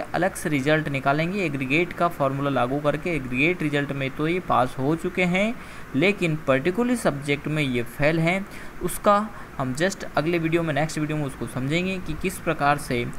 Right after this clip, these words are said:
हम पर्टिकुलर सब्जेक्ट में यदि वो fail है तो रिजल्ट fail बता दे, सप्ली है तो सप्ली बता दे,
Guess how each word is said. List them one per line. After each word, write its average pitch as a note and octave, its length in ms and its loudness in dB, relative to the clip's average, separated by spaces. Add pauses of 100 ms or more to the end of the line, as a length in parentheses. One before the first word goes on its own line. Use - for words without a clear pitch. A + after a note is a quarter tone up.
(320)
हम D#3+ 240 4 (120)
पर्टिकुलर G3+ 420 4
सब्जेक्ट D#3+ 420 -2
में D#3 80 0
यदि D3+ 140 2
वो C#3 180 2
fail D3 300 4
है F3+ 80 2
तो E3 140 -6
रिजल्ट B2+ 320 0
fail C#3 280 2
बता D#3+ 240 4
दे, F3+ 160 0
सप्ली D#3 400 -2
है C#3+ 60 2
तो C#3 120 -6
सप्ली C#3 320 -4
बता D#3+ 280 2
दे, F3 160 0